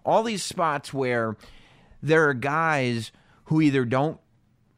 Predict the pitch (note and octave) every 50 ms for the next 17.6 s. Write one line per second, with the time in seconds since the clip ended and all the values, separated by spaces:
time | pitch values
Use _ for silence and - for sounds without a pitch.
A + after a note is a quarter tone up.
0 | - A#2+ A2+ D3 D3 C3+ C3 C3 D3+ E3 F#3 E3+ D#3+ F3 F3 E3+ - - - -
1 | E3+ E3 E3 F3 F#3 F3+ - _ _ - B2+ B2+ B2 B2 A#2+ A#2+ A#2 A2 - -
2 | B2 B2+ B2+ B2 B2 A#2+ A2 G2 A2 A#2+ B2 B2 A#2+ A#2+ A#2 A2+ G#2 F#2+ B2+ C3
3 | C#3 C3 E3 D#3 D3+ - - D3+ C3+ - D3 D#3+ D3+ D3+ D3+ C3+ C#3+ C#3+ C#3+ C#3+
4 | D3 C#3 C#3 C#3 - - D3 C#3+ C#3+ C#3 C3 B2+ C3 C3+ C#3 C3 C3+ C#3 B2 A2+
5 | G#2+ G#2 A#2+ B2 C#3 F3+ G#3 G3+ - - D#3 C#3 - - E3+ D#3+ D#3+ D#3 C3+ D3+
6 | A#2+ G#2+ - - G2 F#2 G#2 G2 - _ - - - _ _ - C3+ A#2 C#3 C#3+
7 | C#3 C#3 C3+ C3 A#2+ G2+ - B2 C3 C3+ C3 C3 C3 - - C3 B2 A#2+ G#2+ G2
8 | D2+ A#1+ G#2+ C3 D3 D#3+ D#3 D3 D3 C#3+ C3+ C3+ C3 - - - - - - -
9 | _ _ - E3 F3+ F3 E3 D#3 D#3 D3+ D3+ D3 D3 C#3+ C#3 C#3 B2 - - -
10 | - F3 F3 F3 F3+ F3+ E3+ E3+ D3+ E3 D#3+ D#3 D3 C#3+ C3+ C#3+ C#3 A#2 - -
11 | D#3 C#3+ C#3+ C#3+ C3 C3 B2 C3 D3 D3+ - - - C3 C3+ C#3 C3+ - - C3
12 | B2 A#2 A#2 A2+ A2+ A2 G#2 C3 D3+ D#3 D3 C#3 C#3 C#3 C3+ B2+ B2 B2 A#2+ A#2
13 | A#2 A#2 A2+ A2 G#2+ A2+ A2+ A2 G#2+ - A2 G#2+ G#2+ G#2+ G#2+ G#2 G#2 F#2+ G2+ A2+
14 | A2 G#2 G#2 G#2 A2+ A2 A#2+ A#2+ A2 G#2+ A#2 A2+ - B2 B2 B2 A2+ C#3 D3 D3
15 | C#3 C3+ B2+ C3 B2+ B2+ B2 B2 B2 - A#2+ A2+ G#2+ - A#2 C#3 C#3 C3 B2+ B2+
16 | A#2 A2+ A#2 A2 A2 F#2+ - C3 B2 B2+ B2 A2+ G#2+ G2+ G2+ G#2+ A2 A2+ A2+ A2
17 | A2 G#2+ A2 G#2+ A2 A2 A2 A2 - A2+ A2 G#2+